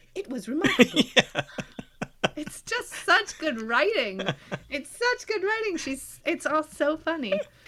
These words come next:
Speaker 2: Which <laughs> she's talking about <laughs> with stuffing, I don't know, stuffing a hot dog down John Wayne's th-, throat. And I think it's Eleanor who says, "Even in hell, Tahani can name drop."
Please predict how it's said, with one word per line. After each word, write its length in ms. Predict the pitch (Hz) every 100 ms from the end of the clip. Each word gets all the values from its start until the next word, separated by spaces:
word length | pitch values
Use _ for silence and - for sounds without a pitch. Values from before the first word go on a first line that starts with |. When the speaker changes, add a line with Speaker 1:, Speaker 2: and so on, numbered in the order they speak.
| - -
Speaker 2:
Which 200 | - -
<laughs> 440 | - - 185 131
she's 240 | - 117 104
talking 340 | 110 104 98
about 200 | 95 - - - -
<laughs> 200 | 117 104
with 300 | 110 - - -
stuffing, 560 | - 90 - 90 90
I 60 | 85
don't 140 | 87
know, 80 | 87
stuffing 340 | - 92 95
a 40 | 85
hot 200 | 87 87
dog 260 | 90 87
down 320 | 82 82 82 82
John 320 | 87 82 85
Wayne's 380 | 87 85 90 -
th-, 120 | - - - -
throat. 500 | - 110 104 98 98
And 140 | 92 - -
I 200 | 415 381
think 120 | 120 123
it's 120 | -
Eleanor 380 | - 127 110 101
who 80 | 104
says, 240 | 98 -
"Even 240 | 147 202
in 120 | 202 151
hell, 280 | 165 165 139
Tahani 440 | 110 107 107 98
can 160 | 104 98
name 240 | 98 98
drop." 400 | 95 - 101